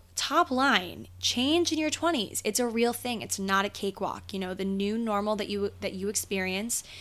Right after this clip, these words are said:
when you're changing phases of life, you know, even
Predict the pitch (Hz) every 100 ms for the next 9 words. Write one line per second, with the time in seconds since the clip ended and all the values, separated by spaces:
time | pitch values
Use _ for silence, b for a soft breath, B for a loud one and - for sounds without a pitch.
0 | B B - 208 196 190 190 190 - 190
1 | 190 190 190 - - - - - 220 220
2 | 214 226 202 196 202 185 202 190 110 113
3 | - - 196 185 185 220 214 233 226 226